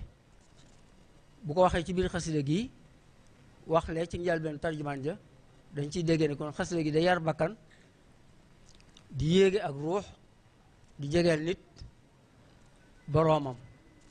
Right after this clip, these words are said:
Dañ ciy déggee ne kon dana àggale nit ci maarifa, mën naa àggale nit ci maarifa, muy xam sunu boroom. Ndax boo xoolee limuk bayiti xasida gi,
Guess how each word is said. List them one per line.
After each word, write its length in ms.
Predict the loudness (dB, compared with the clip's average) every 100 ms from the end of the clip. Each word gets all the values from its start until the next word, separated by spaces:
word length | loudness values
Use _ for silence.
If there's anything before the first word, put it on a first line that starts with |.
| -20 -20 -20 -20 -20 -20 -20 -20 -20 -20 -20 -20 0
Dañ 160 | 0 2
ciy 120 | 4
déggee 260 | 4 6 4
ne 160 | 0 -2
kon 160 | -4 -4 -8 -16 -6
dana 200 | -2 2 2
àggale 280 | 0 -2 -4
nit 140 | -8
ci 80 | -8
maarifa, 460 | 0 2 0 -4 -8
mën 140 | -2
naa 160 | 0 0
àggale 160 | 0 -4
nit 100 | -6
ci 80 | -4
maarifa, 320 | -2 -2 -4
muy 140 | -6
xam 300 | -4 -4 -4
sunu 240 | -10 -6 -2
boroom. 300 | -2 -2 -6 -20 -20 _ -20 -20 -20 -20 -20 -20 -20 -20 -20 -20 -18
Ndax 180 | -2 0
boo 160 | 4 4
xoolee 460 | 6 4 4 0 -4 -18 _ _ _ _ _ _ _ _ -20 _ -8
limuk 420 | 2 2 4 0 -4 -12 -10 -10 -20 -20 -20 -20 -20 -16
bayiti 640 | 0 4 4 2 -2 -6 -10 -18 -20 -20 -20 -20 -20 -20 -20 -20 -20 -20 -20 -20 -20 -20 -20 -20 -20 -20 -20 -20 -20 -20 -8 0
xasida 400 | 2 2 2 2
gi, 180 | -2